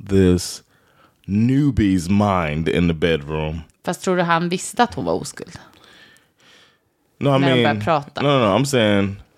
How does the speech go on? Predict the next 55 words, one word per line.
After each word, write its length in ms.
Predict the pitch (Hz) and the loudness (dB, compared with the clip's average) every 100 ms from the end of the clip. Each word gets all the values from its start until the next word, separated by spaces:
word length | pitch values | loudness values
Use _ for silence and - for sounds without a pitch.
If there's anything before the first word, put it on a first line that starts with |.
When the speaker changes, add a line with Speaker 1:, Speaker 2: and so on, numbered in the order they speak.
| - | -2
Speaker 1:
he 100 | 135 | 0
knew 180 | 143 120 | 2 0
that 80 | 113 | 0
she 180 | 131 | 0
didn't 240 | 113 110 104 | 2 2 4
have, 260 | 107 101 - | 4 2 0
she 120 | - | 0
still 300 | 127 - 156 | 0 2 0
doesn't 320 | 98 117 107 101 | 2 0 0 0
have 180 | 110 | 2
a 20 | 92 | 2
lot 180 | 92 | 2
of 80 | 82 | 2
experience. 680 | 78 - 110 95 67 - - - | -4 -2 0 2 -2 -6 -14 -6
Speaker 2:
Mm-hmm. 100 | 151 | 0
Speaker 1:
This, 180 | 120 | 0
it 100 | - | 2
was 160 | 107 98 | 2 0
two 240 | - 143 | 0 2
months 340 | 117 107 104 - | 4 4 2 -2
between 420 | - - 101 92 | -4 -2 0 2
the 80 | 87 | 2
ghosting 580 | 95 101 - 92 87 85 - | 0 0 0 -2 -2 -4 -2
and 140 | 98 | 0
then 240 | 92 90 85 | 2 2 0
now 160 | 101 95 | 0 0
Speaker 2:
Mm-hmm. 80 | 90 | 2
Speaker 1:
five 160 | 101 | 0
months. 140 | 92 - | 0 -2
She's 140 | 131 | 0
got 140 | 123 107 | 0 0
seven 360 | - 127 117 | -2 0 2
months 300 | 104 107 90 | 4 2 0
of 100 | 85 | -4
sex 280 | - 104 92 | 0 0 0
under 200 | - 82 | 0 0
her 120 | 82 | 0
belt. 300 | 76 85 76 - - | 0 0 -2 -6 -12
Speaker 2:
Mm. 100 | 85 | -4
Speaker 1:
And 100 | 104 | 0
this 140 | 113 | 0
guy 220 | 107 110 92 | 0 0 2
who's 160 | 98 | 0
four 260 | - 127 120 | 0 -2 2
years 200 | 104 101 | 2 2
older 300 | 87 110 104 | 2 2 2
than 160 | 82 76 | 2 2
her 280 | 85 80 78 | 2 2 0
Speaker 2:
Mm-hmm. 140 | - 170 | -6 0
Speaker 1:
thought 200 | 104 98 | 2 2
he 120 | 107 | 2
was 140 | 110 | 2
about 340 | 104 90 87 82 | 2 2 0 0
to 60 | - 92 | 0 0
Speaker 2:
Ja. 320 | 175 170 170 | 2 2 0